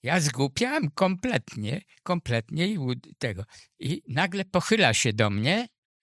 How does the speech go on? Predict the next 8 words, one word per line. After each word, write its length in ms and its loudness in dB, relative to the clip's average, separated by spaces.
i 60 -2
posłyszę 560 0
zaskakujące 1000 0
słowa: 380 0
„Ja 160 2
też 280 4
jestem 360 2
katolikiem”. 800 0